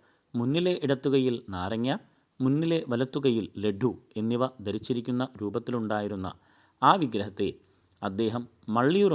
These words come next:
മനയിലെ തേവാരപ്പുരയിൽ കുടിയിരുത്തി. കാരണവരുടെ പൂജയിൽ സംതൃപ്തനായ ഗണപതി ഭഗവാൻ തനിക്ക് പ്രത്യേകമായ ഒരു ക്ഷേത്രം വേണമെന്ന് ആവശ്യപ്പെടുകയും അതനുസരിച്ച്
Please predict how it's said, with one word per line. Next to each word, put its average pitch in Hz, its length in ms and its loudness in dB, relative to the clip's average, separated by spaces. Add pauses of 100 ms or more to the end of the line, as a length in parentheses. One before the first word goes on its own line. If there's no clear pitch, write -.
മനയിലെ 98 340 -2 (440)
തേവാരപ്പുരയിൽ 135 720 4 (280)
കുടിയിരുത്തി. 101 480 -2 (1000)
കാരണവരുടെ 127 640 2
പൂജയിൽ 131 380 2 (240)
സംതൃപ്തനായ 135 760 0 (160)
ഗണപതി 104 380 -2
ഭഗവാൻ 107 320 -2 (520)
തനിക്ക് 123 320 -2 (200)
പ്രത്യേകമായ 147 760 2 (120)
ഒരു 104 180 0
ക്ഷേത്രം 104 460 -2
വേണമെന്ന് 95 400 -4 (480)
ആവശ്യപ്പെടുകയും 104 720 0 (580)
അതനുസരിച്ച് 117 760 4